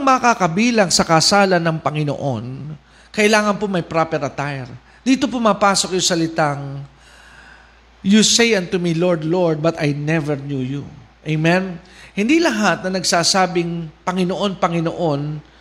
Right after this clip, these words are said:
ay tunay na mananampalataya. Amen? Kailangan po yung tamang kasuotan.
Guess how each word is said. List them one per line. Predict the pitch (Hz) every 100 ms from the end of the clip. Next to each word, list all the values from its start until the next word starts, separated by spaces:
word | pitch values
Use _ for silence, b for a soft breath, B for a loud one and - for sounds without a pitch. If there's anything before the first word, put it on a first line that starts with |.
| b b b -
ay | 180 180
tunay | 196 185 165
na | 160
mananampalataya. | 156 147 151 147 139 135 127 123 120 143 143 - _ B B B 156
Amen? | 160 170 180 170 B B B B
Kailangan | 233 247 269 294 277
po | 247 262
yung | 226 202 -
tamang | 208 214 208 202
kasuotan. | 170 - 151 143 151